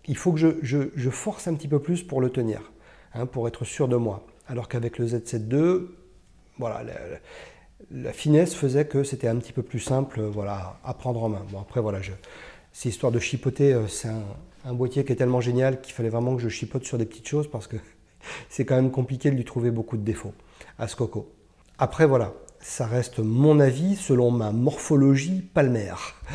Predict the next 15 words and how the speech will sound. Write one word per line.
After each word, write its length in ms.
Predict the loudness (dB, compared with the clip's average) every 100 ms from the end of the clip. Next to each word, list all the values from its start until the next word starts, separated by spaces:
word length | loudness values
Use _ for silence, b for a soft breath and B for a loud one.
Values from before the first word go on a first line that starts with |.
| -6 B B B 6
Donc, 320 | 6 6 -2 0
vu 240 | 2 4
du 140 | 2 4
dessus, 560 | 4 2 4 4 4
alors 280 | 0 0 0
il 80 | 2
y 60 | 2
a 60 |
deux 140 | 4 4
choses 240 | 2 -4
qui 160 | 0 2
m'ont, 500 | 4 4 2 -2 -4 -8 -14 -20 -20 -20 -6
qui 140 | 2
m'ont 180 | 4 2
choqué, 480 | 4 2 2 -2